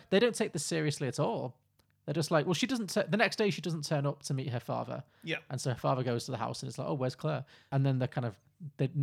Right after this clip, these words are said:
Speaker 1: they're kind of looking for her, but the police don't seem to take it particularly seriously. They're like, "Oh, well, she's a teenage girl. She's, she's probably with her boyfriend. She's,
Speaker 2: Yeah.
Speaker 1: she's somewhere."
Speaker 2: Mm-hmm.
Speaker 1: Um, and then it turns out that a thirteen-year-old girl has been murdered in the park, and then they're like, "Well, she's still probably fine."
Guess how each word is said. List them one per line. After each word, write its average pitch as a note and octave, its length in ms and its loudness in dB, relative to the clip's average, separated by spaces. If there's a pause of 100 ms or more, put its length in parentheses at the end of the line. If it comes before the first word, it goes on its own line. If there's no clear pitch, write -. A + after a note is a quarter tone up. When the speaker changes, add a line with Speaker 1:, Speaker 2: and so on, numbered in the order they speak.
(160)
Speaker 1:
they're C#3+ 120 2
kind B2+ 180 -4
of G2+ 60 -6
looking C#3 220 -2
for A#2+ 160 -8
her, A#2 60 -4
but B2+ 180 -2
the D3 80 -2
police D#3+ 240 -2
don't C#3+ 200 0
seem C#3 160 -2
to C3 80 -8
take B2+ 220 -4
it C#3+ 40 -10
particularly C#3 380 -8
seriously. B2 360 -8
They're B2 100 -6
like, C#3 100 -4
"Oh, F3+ 180 2
well, C#3+ 80 6
she's B2+ 160 -4
a A#2 40 -12
teenage C3 320 -8
girl. - 220 -12
She's, D3 320 -6
she's - 60 -14
probably D#3 220 -4
with B2 80 -4
her A#2+ 60 0
boyfriend. A#2+ 500 -8
She's, F3 160 0
Speaker 2:
Yeah. D3 80 0 (360)
Speaker 1:
she's - 220 -4
somewhere." A2 580 -6 (200)
Speaker 2:
Mm-hmm. D3+ 400 -2
Speaker 1:
Um, A#2 420 -2 (100)
and C#3+ 200 6
then D3 180 6
it C#3 100 -2
turns B2 280 -2
out B2+ 180 -2
that C3+ 100 -4
a - 20 -6
thirteen-year-old A#2 680 -2
girl A2+ 160 -2
has A2 100 -4
been G#2+ 100 -6
murdered A2+ 240 -4
in A2+ 60 -6
the A#2+ 100 -8
park, B2+ 300 -6
and A#2 100 -4
then A2+ 100 -4
they're A#2 80 -4
like, A2+ 220 -2 (440)
"Well, D#4+ 200 6
she's D#3 180 2
still B2+ 180 2
probably - 260 -6
fine." B2+ 340 -8